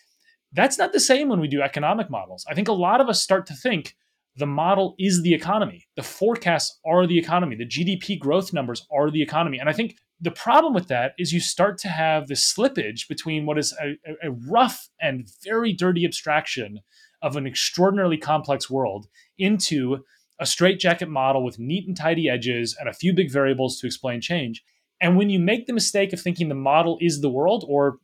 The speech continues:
as some people will say, the map is the territory, you start to really mistake the cause and effect dynamics. And you also get hubris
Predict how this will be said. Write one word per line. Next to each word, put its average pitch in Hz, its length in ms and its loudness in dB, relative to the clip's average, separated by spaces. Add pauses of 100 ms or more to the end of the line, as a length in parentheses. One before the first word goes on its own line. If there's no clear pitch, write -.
as 151 160 -2
some 143 120 0
people 143 220 -2
will 135 60 0
say, 135 180 2
the 123 100 -4
map 127 400 0
is 143 180 -4
the 131 60 -6
territory, 190 640 -2 (200)
you 180 140 2
start 190 360 2
to 180 100 -4
really 196 380 0
mistake 180 680 -2 (460)
the 147 80 -6
cause 165 280 4
and 160 80 -2
effect 151 220 0
dynamics. 165 400 0
And 175 160 -2
you 180 80 -6
also 269 300 4
get 175 180 -2
hubris 170 680 -2